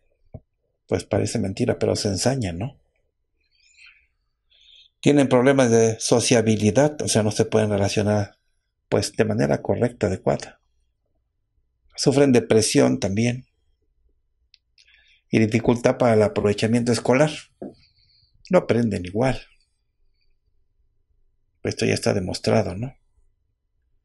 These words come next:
Entonces, pues, habrá que atender este asunto.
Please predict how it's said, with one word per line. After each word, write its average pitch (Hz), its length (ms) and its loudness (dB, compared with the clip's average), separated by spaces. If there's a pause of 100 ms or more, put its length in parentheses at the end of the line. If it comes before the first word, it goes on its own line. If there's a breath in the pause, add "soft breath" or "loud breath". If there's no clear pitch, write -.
(720)
Entonces, 175 560 0
pues, - 500 -2 (1700)
habrá 123 320 2
que - 80 -6
atender 104 420 -4
este 110 220 -6
asunto. 117 460 -8